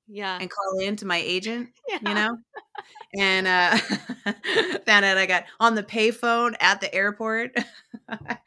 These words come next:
Speaker 1: And it's
Speaker 2: I
Speaker 1: always,
Speaker 2: went
Speaker 1: like, when you're doing something that's, like, super fun and, like, you can't really talk, like, on a trip. I mean, that's
Speaker 2: Yeah.
Speaker 1: Murphy's Law, is you book something the second you go on a trip. Or I remember
Speaker 2: Yes.
Speaker 1: when, when I booked, um, Days, my mom got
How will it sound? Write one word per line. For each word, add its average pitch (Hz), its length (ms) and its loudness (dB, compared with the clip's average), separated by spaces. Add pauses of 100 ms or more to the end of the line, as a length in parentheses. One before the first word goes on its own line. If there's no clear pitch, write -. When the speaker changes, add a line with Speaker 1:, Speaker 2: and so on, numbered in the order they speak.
(140)
Speaker 1:
And 269 120 2
it's - 200 -2
Speaker 2:
I 311 100 4
Speaker 1:
always, 202 260 2
Speaker 2:
went - 20 -2
Speaker 1:
like, 311 280 -4
when 285 180 2
you're 254 160 -6
doing 240 380 -10
something 226 500 -8
that's, 202 240 -8
like, 202 220 -6
super 233 340 -10
fun 202 380 -6
and, 190 100 -10
like, 190 160 -10
you 220 80 -16
can't 226 300 -12
really 202 260 -8
talk, 165 640 -6
like, 175 320 -6 (400)
on 226 160 -2
a 214 60 -6
trip. 202 680 -6
I 190 60 -10
mean, 190 140 -8
that's 190 240 -4
Speaker 2:
Yeah. 139 80 0
Speaker 1:
Murphy's 190 500 -8
Law, 175 260 -4
is 180 140 -12
you 202 80 -14
book 175 240 -12
something 170 340 -12
the 165 80 -10
second 170 380 -12
you 165 140 -14
go 151 140 -12
on 147 100 -12
a 160 60 -14
trip. 160 400 -14
Or 160 200 -12 (340)
I 208 80 -2
remember 220 380 -2
Speaker 2:
Yes. - 0 -
Speaker 1:
when, 196 360 -4 (160)
when 214 180 -10
I 202 100 -6
booked, 208 460 -12
um, 190 520 -8
Days, 220 300 -4
my 185 140 -8
mom 185 400 -8
got 180 340 -6